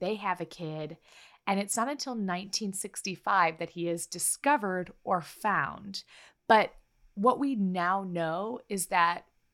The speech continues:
the life that he left, he wasn't good with money. There was some debt.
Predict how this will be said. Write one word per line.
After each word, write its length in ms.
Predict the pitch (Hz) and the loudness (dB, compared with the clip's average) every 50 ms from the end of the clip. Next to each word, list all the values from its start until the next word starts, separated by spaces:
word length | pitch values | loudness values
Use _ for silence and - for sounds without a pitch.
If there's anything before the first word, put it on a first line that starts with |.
| _ _ _ _ | _ _ _ _
the 100 | - 202 | -2 -2
life 320 | 202 190 196 202 240 240 - | 2 4 4 2 2 2 -2
that 120 | 277 262 | -4 -4
he 180 | - - 208 190 | -4 -6 -6 -6
left, 640 | 165 175 156 151 202 277 285 - - - - - - - - _ _ _ _ _ _ _ _ _ _ _ _ _ _ | 0 2 2 2 2 0 -2 -6 -8 -8 -8 -8 -10 -16 -20 _ _ _ _ _ _ _ _ _ _ _ _ _ _
he 160 | - - 214 | -10 -8 -4
wasn't 400 | 220 202 214 208 208 226 220 202 | -2 0 0 0 -2 -4 -6 -6
good 160 | - 202 185 | -4 -4 -4
with 180 | 175 185 180 - | -4 -6 -8 -6
money. 460 | 175 170 180 196 214 185 - - 170 165 _ _ | -6 -6 -6 -6 -6 -8 -10 -14 -18 -20 _ _
There 160 | - 180 165 160 | -10 -8 -6 -6
was 160 | 165 160 151 | -6 -4 -4
some 380 | - - - 151 147 151 147 143 - _ _ _ | -4 -4 -6 -6 -8 -10 -12 -14 -18 _ _ _
debt. 540 | - 190 185 185 185 - - - - - - | 0 2 4 4 2 0 -4 -6 -6 -6 -6